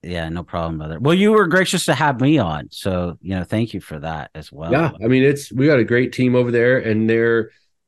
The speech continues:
Speaker 2: sometimes behind closed doors. We're like, "Guys, all the false teachers and so many bad ministries put loads of money into technology, their cameras, the way things look, and,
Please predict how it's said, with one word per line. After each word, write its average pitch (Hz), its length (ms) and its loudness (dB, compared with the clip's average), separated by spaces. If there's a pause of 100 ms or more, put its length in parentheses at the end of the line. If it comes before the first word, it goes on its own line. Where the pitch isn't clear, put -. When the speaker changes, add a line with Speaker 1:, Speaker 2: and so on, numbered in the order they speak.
(280)
Speaker 2:
sometimes 127 500 -2
behind 127 320 0
closed 123 260 0
doors. 127 320 0
We're 117 100 -2
like, 101 280 -4
"Guys, 117 400 -4 (440)
all 131 260 2
the 139 80 -4
false 135 220 2
teachers 131 460 -2
and 95 140 -2
so 123 220 0
many 139 120 4
bad 127 280 0
ministries 117 680 -2 (280)
put - 300 2
loads 123 400 4
of 131 60 4
money 123 300 4
into 98 200 2
technology, 127 1040 0
their 95 120 -4
cameras, 120 840 2
the 101 80 -4
way 110 160 4
things 92 300 -4
look, 110 420 2 (520)
and, 123 440 2